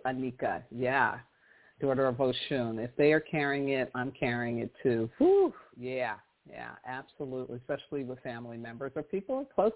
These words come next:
to you, even people on your job, you know. That's why they're around you. They help you be the change. <laughs> So try it out. Hopefully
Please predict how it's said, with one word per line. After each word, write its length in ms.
to 60
you, 80
even 140
people 300
on 160
your 120
job, 560
you 80
know. 320
That's 180
why 140
they're 200
around 380
you. 180
They 260
help 260
you 280
be 280
the 200
change. 600
<laughs> 80
So 360
try 220
it 60
out. 300
Hopefully 540